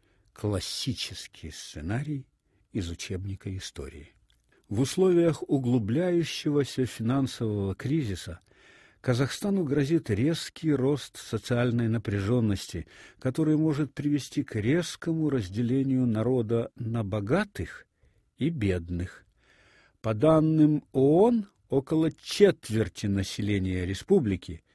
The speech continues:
из шестнадцати миллионов живёт в бедности. В Аргентине, когда был объявлен дефолт, долгов было сто двадцать восемь миллиардов долларов, а В В П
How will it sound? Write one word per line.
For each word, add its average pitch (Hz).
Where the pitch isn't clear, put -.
из 123
шестнадцати 135
миллионов 117
живёт 123
в 92
бедности. 90
В 110
Аргентине, 175
когда 117
был 165
объявлен 165
дефолт, 165
долгов 135
было 170
сто -
двадцать 139
восемь 127
миллиардов 110
долларов, 82
а 117
В 117
В 110
П 226